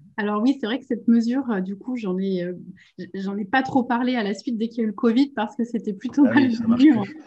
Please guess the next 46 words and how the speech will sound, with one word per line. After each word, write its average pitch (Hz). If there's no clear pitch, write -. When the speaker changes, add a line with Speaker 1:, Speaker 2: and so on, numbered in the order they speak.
Speaker 1:
Voilà, 226
mais 240
j'ai, 233
j'ai 240
bon 262
espoir 262
qu'avec 214
le 208
vaccin, 226
qu'on 202
s'en 214
sorte 247
et 208
que 196
peut-être 220
la 208
question 202
se, 185
se 185
représentera. 202
Cette 202
idée, 240
elle 277
m'était 220
venue, 226
euh, 196
de 208
Géraldine 262
Roy, 240
qui 254
est 196
une 196
directrice 220
en 190
Vendée, 233
qui 208
a 196
un 196
grand 226
centre 233
de 196
gériatrie, 214
qui -
du 196
coup, 254
euh, 190